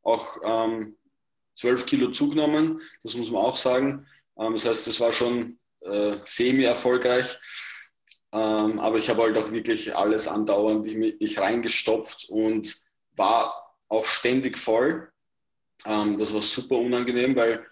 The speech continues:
im Kaloriendefizit ist halt so, dass du weniger essen musst, als du gern würdest. Im Kalorienüberschuss ist so, dass du mehr essen musst, als du gern würdest,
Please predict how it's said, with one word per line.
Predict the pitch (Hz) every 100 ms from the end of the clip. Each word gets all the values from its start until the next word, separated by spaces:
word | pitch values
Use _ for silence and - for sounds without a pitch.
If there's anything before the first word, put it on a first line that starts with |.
| - - _ _ _
im | 120
Kaloriendefizit | 120 120 120 139 139 127 135 - 131
ist | - -
halt | 117
so, | - - 123
dass | 123 117 -
du | 113
weniger | 117 120 120
essen | 92 - 127
musst, | 131 135 - - -
als | 110 107
du | 120
gern | 110 110 110
würdest. | 135 120 127 139 - -
Im | 113
Kalorienüberschuss | 120 110 120 120 120 127 131 127
ist | 117 117
so, | 123 117
dass | 113 -
du | 120
mehr | 113 117 110
essen | 113 110 117
musst, | 113 -
als | 120
du | -
gern | 139 147 123
würdest, | 127 139 160 -